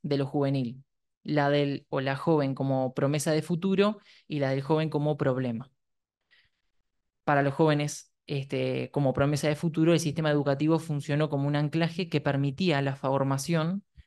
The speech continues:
del o la joven para su futura inserción dentro del sistema productivo,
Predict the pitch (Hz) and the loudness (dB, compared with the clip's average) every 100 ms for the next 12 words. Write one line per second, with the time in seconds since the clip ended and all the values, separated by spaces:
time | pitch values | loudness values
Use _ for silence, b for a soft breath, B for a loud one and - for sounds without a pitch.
0 | b _ _ - 143 135 135 139 - 160 | b _ _ -2 0 2 2 2 4 4
1 | 151 175 139 131 - 139 143 139 151 147 | 2 0 -2 -2 -2 -4 -4 0 2 2
2 | 151 147 - 160 175 165 156 151 180 165 | 0 -2 -2 -2 -4 -6 -4 0 2 2
3 | 151 143 139 156 143 151 151 147 - 175 | 0 -2 -2 -2 0 2 2 0 -2 0
4 | 180 | 0